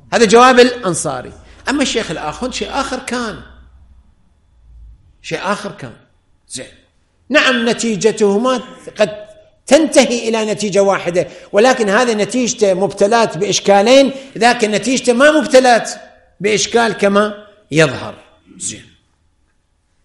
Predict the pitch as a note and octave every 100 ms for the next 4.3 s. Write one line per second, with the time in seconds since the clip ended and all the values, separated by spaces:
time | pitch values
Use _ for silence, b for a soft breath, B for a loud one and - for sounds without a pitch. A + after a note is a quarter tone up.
0 | _ _ _ _ b b b b b b
1 | b b b _ _ _ _ F3+ F#3+ C4
2 | A3+ F#3+ F#3+ E3 D3+ C#3 C3+ C3+ A#2+ B2
3 | A#2 - F3 F#3 F3 G3 A#3 A3+ F#3+ D#3
4 | A#2+ C3+ A#2+